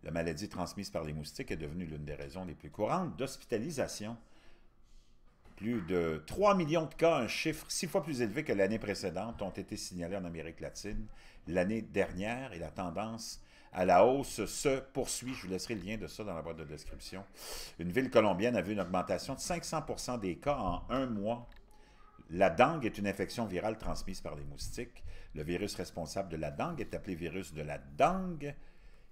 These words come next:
Il existe quatre, euh, sérotypes de dengue ou dengue,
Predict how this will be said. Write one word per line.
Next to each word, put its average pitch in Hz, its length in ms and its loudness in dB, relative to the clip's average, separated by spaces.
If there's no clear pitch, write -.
Il 85 160 -2
existe 82 500 -2
quatre, 160 320 0
euh, 85 380 -2
sérotypes - 1400 -2
de 82 260 -4
dengue 123 480 -2
ou 80 80 -8
dengue, 113 480 -6